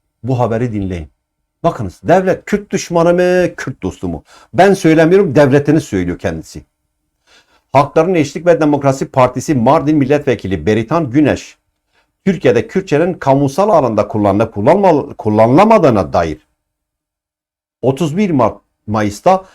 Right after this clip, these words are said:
meclis başkanlığına bir soru önergesi veriyor. Tek soruluk bir önerge veriyor. Bu önergede Cumhurbaşkanlığı ve dört bakanlık farklı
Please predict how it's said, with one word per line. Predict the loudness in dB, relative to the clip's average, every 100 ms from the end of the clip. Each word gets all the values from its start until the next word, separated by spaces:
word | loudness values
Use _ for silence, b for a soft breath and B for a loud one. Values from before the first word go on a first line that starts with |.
| b
meclis | -2 0 0 -4 -8
başkanlığına | -6 -6 -6 -6 -2 -2 -4
bir |
soru | -6 -2 0 0
önergesi | -2 -6 -8 -10 -14 -14
veriyor. | -14 -14 -18 -20 _ _ _ _ b b b b b _
Tek | -6 -6
soruluk | -2 0 2 0 -4
bir | -4
önerge | -4 -4 -6 -6
veriyor. | -8 -12 -16 -20 _ _ _ _ -2
Bu | -2
önergede | -2 -4 -6 -2 -2 -2 -8 _ _ _
Cumhurbaşkanlığı | -4 0 2 2 0 -2 -4 -2
ve | -2 -2
dört | -2 -2
bakanlık | -4 -4 -4 -4 -4 -8
farklı | -4 -4 -4 -6 -8